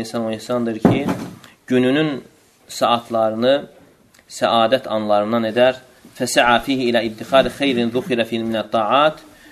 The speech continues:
Və həmçinin o günlərdə xeyirli əməlləri azuqə götürməyə çalışar. Və Peyğəmbər sallallahu aleyhi və səlləm buyurur ki, e, "Mən qada iləl məscidə avraha əaddallahu ləhu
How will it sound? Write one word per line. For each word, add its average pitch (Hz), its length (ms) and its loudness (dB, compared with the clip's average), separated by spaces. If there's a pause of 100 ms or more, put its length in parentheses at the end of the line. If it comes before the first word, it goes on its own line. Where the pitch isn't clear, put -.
(160)
Və 123 100 -2
həmçinin 123 300 -4
o 117 80 -4
günlərdə 107 500 -2 (540)
xeyirli 117 420 0
əməlləri 107 720 -2 (400)
azuqə 107 440 -2
götürməyə 104 440 -8
çalışar. 98 480 -6 (500)
Və - 120 -10
Peyğəmbər 110 460 -4
sallallahu 107 420 -4
aleyhi 107 140 -6
və 101 100 -8
səlləm 107 340 -6
buyurur 107 260 -6
ki, 120 220 -2 (2250)
e, 110 80 -4 (260)
"Mən 120 180 2
qada 120 280 4
iləl 113 320 2
məscidə 117 300 -4
avraha 123 680 2
əaddallahu 117 920 0
ləhu 120 260 -2